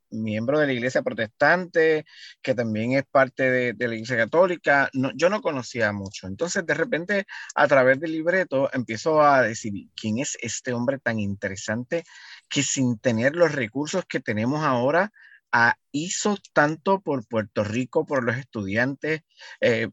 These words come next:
por la universidad?". Entonces tú dices, "¿Sabes qué? Si no tuviera sombrero, me lo quitaba ahora y me rindo a los pies de Charlie en el sentido de que empiezo a admirar al ser humano que, que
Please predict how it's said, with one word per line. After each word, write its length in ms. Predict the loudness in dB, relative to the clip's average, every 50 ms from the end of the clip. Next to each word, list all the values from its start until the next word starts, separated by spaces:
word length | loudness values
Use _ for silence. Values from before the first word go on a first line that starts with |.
| -8 _
por 200 | 4 4 6 6
la 120 | 6 6 4
universidad?". 840 | 4 2 2 0 -2 -2 -4 -6 -4 0 2 4 4 4 4 2 -2
Entonces 340 | -8 -10 -8 -4 -4 -4 -4
tú 80 | -4 -4
dices, 200 | -4 -4 -2 2
"¿Sabes 200 | 2 2 2 0 -2
qué? 260 | -6 -6 -6 -6 -8 -14 _ _
Si 200 | -14 -12 -10 -10
no 260 | -12 -12 -12 -14 -14 -12
tuviera 320 | _ -4 -2 -2 -2 -2
sombrero, 440 | -2 -4 -6 -4 -2 -2 -2 -2 -2
me 60 | -4 -4
lo 60 | -4
quitaba 360 | -6 -6 0 2 4 6 6 6
ahora 400 | 6 6 4 4 4 2 0 -4 -8 -16 -20 -20 -20 _ 0
y 100 | 2 2
me 140 | 4 2 2
rindo 680 | 0 0 0 -2 -2 0 0 0 2 2 2 2 0 -2 -2
a 140 | 0 0 0
los 180 | 0 -2 -6 -8 _
pies 260 | -4 -4 -4 -4 -2
de 140 | -2 -2 -2
Charlie 440 | 0 4 4 4 4 2 0 -2 -2
en 80 | -2
el 120 | -2 -4 -2
sentido 560 | -4 -4 -4 -4 -2 -2 0 4 6 6 6
de 160 | 6 2 0
que 260 | -2 -2 -2 -2 -4 _ -16 -20 -20 -20 -20 -4 _
empiezo 480 | 0 2 2 2 0 4 4 6 6
a 120 | 8 8 6
admirar 600 | 4 4 0 -4 0 4 6 6 6 4 2 0 -2
al 180 | -2 -2 -2 -2
ser 180 | -2 -2 -2
humano 560 | 0 -2 -2 0 0 0 0 -2 -2 -4 -8 -12 -10 -6
que, 300 | -4 -2 -2 -2 -4 -6 -10 _ -10
que 460 | -6 -4 -4 -2 -4 -6 -8 -12